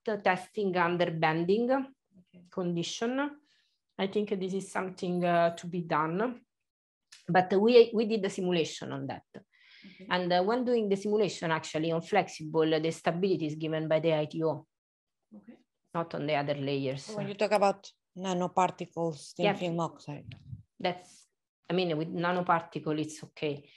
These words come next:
Speaker 1: The problem is the I T O that is the most, uh, brittle, uh, in this, at least on simulation, but, uh, still, uh, we have to make a bending test on, uh, on the devices. Uh, that will be very interesting to see.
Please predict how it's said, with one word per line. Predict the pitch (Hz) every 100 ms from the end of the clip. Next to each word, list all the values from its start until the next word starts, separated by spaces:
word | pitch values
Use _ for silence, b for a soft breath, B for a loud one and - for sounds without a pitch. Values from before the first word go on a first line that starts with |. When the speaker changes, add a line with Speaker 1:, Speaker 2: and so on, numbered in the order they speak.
| b _
Speaker 1:
The | 175
problem | 208 208 214 214 175
is | 165 170
the | 160 160
I | 160
T | 170
O | 170
that | 156 156
is | 165 143
the | 165
most, | 165 165 - 160
uh, | 156
brittle, | 151 160 156 160 151 147
uh, | 147 143 143 143
in | 156 156
this, | 147 143 175
at | 170
least | 208 196 - 196
on | 175 175
simulation, | - 175 170 160 151 - 160 151 156
but, | 160 -
uh, | 175 160
still, | - 214 196 170
uh, |
we | 165
have | 156 151 -
to | 175
make | 165 151 151
a | 165 147
bending | 151 151 151 147 147
test | 147 143 -
on, | 156 147 147
uh, | 143 139 143 b b b b -
on | 151
the | 151
devices. | 143 143 135 143 151 - -
Uh, | 131 156 B B 170
that | 165 160 -
will | 170
be | 160 156 156 151 151
very | 165 170
interesting | 165 160 - 151 147 147
to | 151
see. | - 156 156